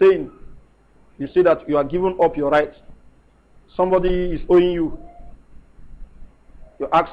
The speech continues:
uh, the person is requesting that maybe you leave part of it for, for him. This is sulh, you are giving up your right. So your right is to take your money full. So your right is to marry two wives, three wives.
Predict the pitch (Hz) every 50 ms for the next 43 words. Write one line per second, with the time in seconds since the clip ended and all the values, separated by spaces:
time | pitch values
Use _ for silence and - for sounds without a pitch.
0 | - - 156 151 147 143 143 139 143 139 - 175 175 175 180 180 170 151 139 147
1 | - - 170 180 175 - 170 151 143 147 - - 165 170 175 165 156 147 - 160
2 | 160 - - 160 156 - - - - 156 - - - - - - - - 139 139
3 | 147 151 156 160 156 - - - - - - - - 208 208 208 208 - 214 220
4 | 214 - 175 165 170 165 165 175 208 214 208 202 185 180 185 170 160 156 165 165
5 | 160 160 - - - - - - - _ _ - _ _ _ _ - - - _
6 | _ _ _ _ _ - - - - - 202 220 226 220 240 269 277 269 233 220
7 | - - 196 196 - 220 226 226 202 196 185 185 196 202 196 180 185 - 165 156
8 | 135 - - - - - - - - - - - - - - - - - - -
9 | - - - - - - - 214 220 220 208 220 247 262 247 214 202 - - 185
10 | 180 185 202 220 226 226 - - 208 214 208 202 185 175 - - - 202 214 208
11 | 202 190 185 185 185